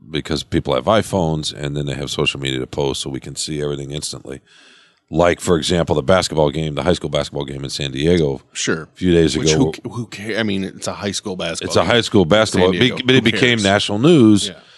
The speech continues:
Speaker 1: because the winning team, which was largely white, threw tortillas at the losing team, which was largely Hispanic.
Speaker 2: Now, now I'm gonna ask that general question. Is that news?
Speaker 1: I don't
Speaker 2: Never
Speaker 1: know
Speaker 2: mind.
Speaker 1: if it's, it's news or not, but thirty years ago, if something happened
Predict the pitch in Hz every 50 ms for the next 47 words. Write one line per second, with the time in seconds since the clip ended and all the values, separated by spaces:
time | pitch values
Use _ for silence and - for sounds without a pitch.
0 | _ _ _ _ - - 95 104 101 82 101 98 113 135 127 120 104 95 107 104
1 | 98 95 95 92 85 92 85 76 87 95 95 90 - 85 82 78 76 82 87 87
2 | 87 85 - - - 95 87 - - 90 85 80 - - 110 104 95 87 82 80
3 | 73 - - - - _ _ _ _ _ _ _ _ _ _ _ _ 92 90 87
4 | - 87 80 85 101 120 107 92 90 78 - - 85 76 73 76 76 76 76 78
5 | 76 - - 82 76 73 71 - - - - - - _ _ _ _ 78 82 85
6 | 82 80 82 82 80 71 71 80 76 - 78 76 - - - 90 82 76 67 64
7 | 64 - - _ _ _ 139 143 120 135 156 156 156 160 160 151 147 147 131 -
8 | 139 117 107 113 110 110 110 104 98 - - 110 101 98 - - 87 85 - _
9 | - 160 151 151 196 180 139 110 110 104 107 117 120 - - - _ _ _ _
10 | _ _ _ _ _ _ _ _ - - _ - - 110 151 185 185 160 156 170
11 | 156 127 127 104 - - - - - 110 98 - 95 107 117 123 120 92 101 101
12 | 98 101 110 120 120 - - 90 98 101 95 - _ _ _ - 85 - - 120
13 | 123 113 104 101 107 123 127 104 101 98 87 95 90 87 85 85 87 90 - -
14 | - - - - - 95 85 - - 117 98 87 82 95 98 92 - 90 85 80
15 | 80 78